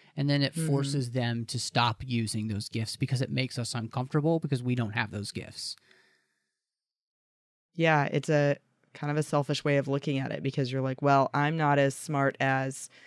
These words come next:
Speaker 2: this guy, so, you know, I think that he needs to tone it down and just be like the rest of us." <laughs> You know, it's a really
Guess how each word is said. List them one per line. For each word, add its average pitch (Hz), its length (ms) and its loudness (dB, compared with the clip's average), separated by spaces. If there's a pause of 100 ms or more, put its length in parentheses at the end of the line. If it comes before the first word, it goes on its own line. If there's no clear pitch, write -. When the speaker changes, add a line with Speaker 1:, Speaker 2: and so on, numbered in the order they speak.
(240)
Speaker 2:
this 151 260 4
guy, 139 300 2
so, 135 540 0
you 139 120 -2
know, 131 240 -4 (300)
I 151 80 4
think 143 220 -4
that - 160 0
he 151 160 2
needs 139 280 2
to 143 100 -2
tone 143 260 4
it 131 100 0
down 131 360 2 (340)
and 131 140 0
just 127 160 -2
be 139 100 4
like 131 200 0
the 127 80 0
rest 120 260 0
of - 100 0
us." - 340 -10
<laughs> - 20 6 (880)
You 214 120 10
know, 175 180 12
it's 180 140 8
a 175 40 10
really 175 640 12